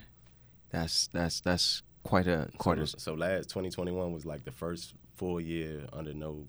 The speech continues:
Speaker 2: custody.
Speaker 1: Yeah.
Speaker 2: And that was it.
Speaker 1: And, and you stayed positive and kept smiling, kept helping people, helping pe-, like, I mean, that's, yeah.
Speaker 2: Have to.
Speaker 1: Well, this is, this is good. This has been a, a really good conversation for me. Uh,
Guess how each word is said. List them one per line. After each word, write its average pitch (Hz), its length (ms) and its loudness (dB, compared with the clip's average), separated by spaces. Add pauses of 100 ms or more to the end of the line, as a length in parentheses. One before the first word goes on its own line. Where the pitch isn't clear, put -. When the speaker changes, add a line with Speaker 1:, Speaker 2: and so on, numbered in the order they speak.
Speaker 2:
custody. 69 540 -8 (200)
Speaker 1:
Yeah. 69 260 -4 (560)
Speaker 2:
And 64 300 -14 (1500)
that 67 120 -14
was 80 160 -16
it. 92 180 -14 (340)
Speaker 1:
And, 76 260 -2
and 78 160 -2
you 80 80 -2
stayed - 300 -2
positive 76 440 0
and 76 140 -6
kept 73 180 0
smiling, 73 420 0
kept - 360 -6
helping 78 380 2
people, - 460 -4
helping 92 340 2
pe-, - 80 -14 (100)
like, 85 200 2
I 85 60 0
mean, 78 280 0
that's, - 240 -2
yeah. 69 300 0 (240)
Speaker 2:
Have 117 240 -6
to. 98 140 -4 (880)
Speaker 1:
Well, 82 280 6 (340)
this 107 160 8
is, 104 120 10
this 117 100 10
is 117 80 10
good. 113 260 10
This 113 120 8
has 107 120 8
been 101 220 12
a, 92 180 10
a 92 80 6
really 92 220 10
good 87 240 8
conversation 82 500 6
for 82 140 6
me. 78 300 6
Uh, 78 320 2